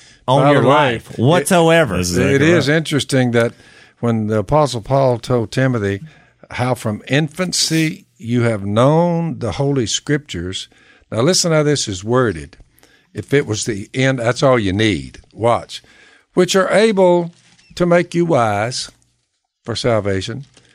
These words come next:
Speaker 2: through faith in Christ Jesus." In other words, he said, all Scripture is God-breathed, and the, he, here's the way he phrases it,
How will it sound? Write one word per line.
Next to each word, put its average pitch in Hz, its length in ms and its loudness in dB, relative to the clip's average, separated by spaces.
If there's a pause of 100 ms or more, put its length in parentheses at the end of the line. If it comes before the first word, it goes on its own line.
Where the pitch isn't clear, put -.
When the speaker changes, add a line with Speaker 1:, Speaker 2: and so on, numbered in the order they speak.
(300)
Speaker 2:
through 123 180 -2
faith 123 360 0
in 117 120 -6
Christ 123 440 -2
Jesus." 104 580 -8 (300)
In - 60 -2
other 123 120 0
words, 123 300 0 (120)
he 151 140 0
said, 143 420 2 (440)
all 190 360 2
Scripture 170 520 0
is 107 100 -2
God-breathed, 120 840 2
and 123 180 -4
the, 135 220 0
he, 151 240 0
here's 156 280 2
the 160 40 0
way 160 140 4
he 135 60 2
phrases 123 460 0
it, 85 140 -12